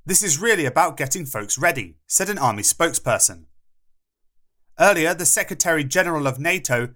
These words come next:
said the alliance would take, quote, "all necessary measures to protect its members in case of a Russian attack." Stock markets in America mounted an impressive comeback on Monday.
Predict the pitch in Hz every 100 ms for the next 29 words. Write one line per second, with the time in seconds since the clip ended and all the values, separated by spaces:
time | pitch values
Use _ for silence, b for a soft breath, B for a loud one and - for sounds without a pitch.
0 | - - 247 240 202 185 202 196 143 -
1 | 202 - 240 226 123 156 143 - - -
2 | 233 254 202 156 - - 139 127 165 226
3 | 139 110 - - 233 - 143 - 131 -
4 | 190 185 143 92 - - - 175 175 240
5 | 165 - 196 160 120 - 110 - 170 120
6 | - - - _ _ _ _ _ _ _
7 | _ _ _ _ _ _ _ _ _ _
8 | _ _ _ _ - - - - 185 202
9 | - 170 - 185 180 214 208 185 131 117
10 | 135 226 214 - 143 160 196 - 131 131
11 | 127 - 220 190 117 - 117 170 185 113
12 | 85